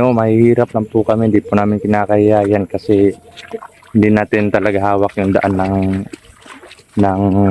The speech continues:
buhay na binigay ng Panginoon sa atin, no? At hindi natin alam kung ano yung, ah, kinabukasan na darating pa sa atin.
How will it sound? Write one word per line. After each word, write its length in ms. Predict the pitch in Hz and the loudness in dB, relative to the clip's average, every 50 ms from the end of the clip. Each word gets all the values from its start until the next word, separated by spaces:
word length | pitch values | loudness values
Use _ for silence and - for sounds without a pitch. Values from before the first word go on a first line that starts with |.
| 95 | 2
buhay 480 | 98 107 107 101 95 110 117 113 110 101 | 2 2 2 2 2 0 0 0 0 0
na 220 | 95 101 95 95 | 0 -2 -2 -2
binigay 340 | 90 101 98 101 95 101 101 | -2 0 0 0 0 0 0
ng 140 | 101 95 - | 0 0 -2
Panginoon 480 | - 98 104 101 92 107 104 98 92 | -2 -2 0 0 0 0 0 0 0
sa 160 | - 104 98 95 | 0 0 0 0
atin, 240 | - - 101 98 95 | 0 0 0 0 0
no? 60 | 92 - - - - - - - - - - - - | -2 -4 -10 -18 -20 -20 -20 -20 -20 -20 -20 -8 -4
At 160 | - - - | -4 -2 2
hindi 240 | 101 101 101 107 101 | 2 2 4 4 2
natin 320 | 104 104 - 107 110 117 | 2 0 0 0 0 0
alam 400 | 120 131 127 117 110 110 110 104 | 0 0 0 0 0 -2 -2 -2
kung 140 | 107 107 107 | 0 0 2
ano 100 | 107 107 110 | 2 2 2
yung, 420 | 110 104 110 107 107 107 113 - - - - - - - - - - - - - - - - _ - - - - - | 2 2 2 2 2 2 0 -2 -4 -10 -16 -20 -20 -20 -20 -20 -20 -20 -20 -20 -20 -20 -20 _ -20 -20 -14 -6 -4
ah, 260 | 107 104 101 101 101 - | -2 -2 0 -2 -2 -2
kinabukasan 720 | - 123 120 117 107 120 - - 117 113 107 - 139 127 120 | -2 -2 -2 -2 -2 -2 0 0 0 -2 -2 -2 -2 0 0
na 80 | 110 104 | 0 0
darating 400 | 107 107 107 110 - - 120 107 | 0 0 0 -2 -2 -2 -2 -2
pa 160 | - 107 - | -2 -4 -2
sa 220 | - 107 95 92 95 | -2 -2 -2 -2 -2
atin. 300 | - - 113 110 101 | -2 -2 0 0 -2